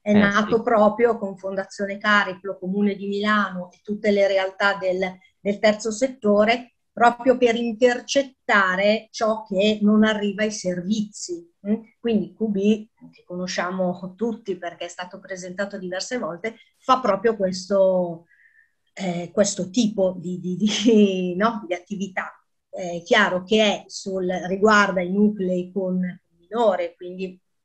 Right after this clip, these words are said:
Speaker 1: fragilità, povertà, eh, soprattutto anche, eh, riguardo al, eh, alla povertà di, no, del, del cibo, mancanza proprio anche da quel punto, punto di vista,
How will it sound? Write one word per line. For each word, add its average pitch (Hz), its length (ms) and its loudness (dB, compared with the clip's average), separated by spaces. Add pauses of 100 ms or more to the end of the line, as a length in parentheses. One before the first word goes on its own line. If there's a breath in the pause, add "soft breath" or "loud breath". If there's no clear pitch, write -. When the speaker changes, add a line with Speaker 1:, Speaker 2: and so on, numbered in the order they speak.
(260)
Speaker 1:
fragilità, 180 840 0
povertà, 180 880 0
eh, 160 1400 -16
soprattutto 185 580 -8
anche, 185 320 0 (380 loud breath)
eh, - 180 -10 (180)
riguardo 185 800 4
al, 170 320 -4
eh, 160 1500 -12
alla 180 220 -8
povertà 185 480 0
di, 175 360 -4 (480)
no, 185 280 -10
del, 160 400 -4
del 170 180 -6
cibo, 185 360 0
mancanza 175 680 -4
proprio 185 360 -4
anche 190 280 -4
da 175 160 -6
quel 175 160 -10
punto, 180 720 -6 (180)
punto 185 240 -4
di 196 140 2
vista, 220 420 2